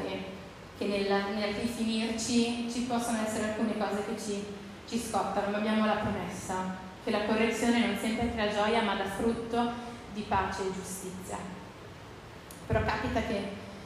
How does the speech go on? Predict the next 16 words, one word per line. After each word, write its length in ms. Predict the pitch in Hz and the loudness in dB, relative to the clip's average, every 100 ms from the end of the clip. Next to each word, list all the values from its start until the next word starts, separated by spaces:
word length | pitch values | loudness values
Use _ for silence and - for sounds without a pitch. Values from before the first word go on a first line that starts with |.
| - - | -16 -6
che 320 | 214 190 190 | -4 -2 -2
veniamo 320 | 190 196 185 190 | -2 -2 -2 -4
scottati, 640 | - 185 - 185 180 185 190 | -2 -4 0 0 0 -2 -4
ma 80 | 190 - | -4 -4
sapete 340 | 220 202 202 | -2 0 2
cosa 200 | 208 196 | 2 4
è 20 | 190 | 4
rifinito 440 | 185 185 175 180 | 2 2 2 2
nel 320 | 180 175 180 - | 2 2 -2 -2
fuoco, 320 | 170 170 180 | -4 -2 -2
no? 200 | 185 226 - - - - - - - - - | 0 0 -2 -8 -10 -14 -16 -16 -16 -16 -2
L'oro 340 | 196 190 190 | 2 4 6
è 80 | 190 | 4
rifinito 360 | 190 196 196 | 0 -2 -4
nel 200 | 196 190 185 | -4 -2 -2
fuoco. 360 | 175 180 - | -4 -4 -6